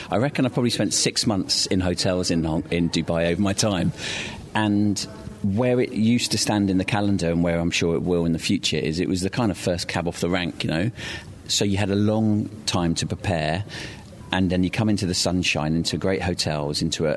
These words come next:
a stadium that you know is gonna be rammed, and there's gonna be, particularly with England, there's gonna be a huge support here, and then with Fiji, everyone's second team anyway. It was just a very magical place, and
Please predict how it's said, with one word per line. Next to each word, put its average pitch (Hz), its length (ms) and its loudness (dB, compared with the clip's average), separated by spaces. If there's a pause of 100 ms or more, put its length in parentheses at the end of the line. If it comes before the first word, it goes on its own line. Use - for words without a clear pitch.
(120)
a 85 100 -6
stadium 98 400 2
that 92 80 2
you 85 80 2
know 92 160 2
is 85 120 -2
gonna 87 160 0
be 82 140 0
rammed, 80 600 0 (420)
and 90 140 0
there's 85 100 0
gonna 85 220 0
be, 82 180 -2
particularly - 460 -2
with 87 160 0
England, 85 340 2
there's 80 180 -2
gonna 82 160 0
be 78 140 0
a 76 60 -2
huge 87 380 0
support - 420 -2
here, 78 200 0
and 80 80 0
then 87 160 2
with 87 140 0
Fiji, 85 640 0
everyone's 87 400 0
second 82 400 0
team 85 280 0
anyway. 90 500 0 (720)
It 92 120 0
was 92 100 0
just - 180 0
a 95 60 2
very 90 180 2
magical 90 400 0
place, 107 540 0
and 90 320 2